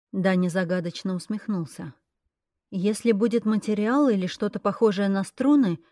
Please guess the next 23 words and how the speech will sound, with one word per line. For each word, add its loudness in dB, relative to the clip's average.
я 2
знаю, 6
как -2
сделать -2
цитру -2
или 2
маленькие 2
гусли». -4
Так -4
вышло, -4
что -10
вспомнилось -4
многое. -2
Он -2
не -2
стал -4
вдаваться -6
в -20
подробности, -4
выразительно 0
глянув -2
на -4
Катю, -8